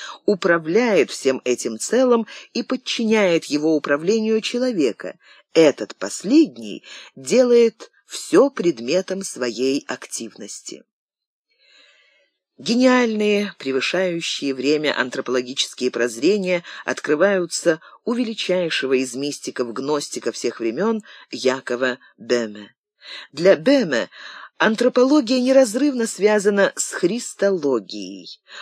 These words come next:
Учение об Адаме неразрывно от учения о Христе. Бёме гениально, дерзновенно сближает Христа и Адама. Первоадам Бёме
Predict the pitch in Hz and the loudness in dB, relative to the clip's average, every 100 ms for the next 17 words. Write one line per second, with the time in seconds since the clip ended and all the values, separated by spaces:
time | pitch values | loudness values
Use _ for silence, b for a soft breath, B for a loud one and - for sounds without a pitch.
0 | B 170 180 208 208 196 175 147 139 113 | B -4 0 0 2 2 2 2 0 0
1 | 113 110 123 202 B B - 143 131 123 | -2 -2 -4 -8 B B 0 4 4 4
2 | 131 139 143 190 208 123 - 113 - 117 | 0 -2 -2 -4 -4 -6 -6 -6 -4 -4
3 | 123 131 123 151 - 175 180 - - 170 | -2 -4 -4 -6 -6 -10 -10 -6 -2 -2
4 | - _ _ B B B 151 214 208 208 | -4 _ _ B B B 4 4 6 2
5 | 202 B B B 135 135 220 220 208 190 | -2 B B B -6 0 4 6 6 6
6 | 185 180 175 175 151 143 143 143 135 127 | 4 2 4 2 2 0 2 2 2 -4
7 | 120 123 127 127 123 - 127 - 139 117 | -4 -2 0 0 -2 -4 -6 -2 -2 -2
8 | 127 123 120 117 110 110 101 - B B | -2 -2 -2 -2 0 -2 -4 -6 B B
9 | B B _ _ 151 180 202 208 208 196 | B B _ _ 6 6 6 4 4 4
10 | 175 214 202 190 147 185 202 202 196 208 | 4 4 4 0 2 2 2 0 -4 -4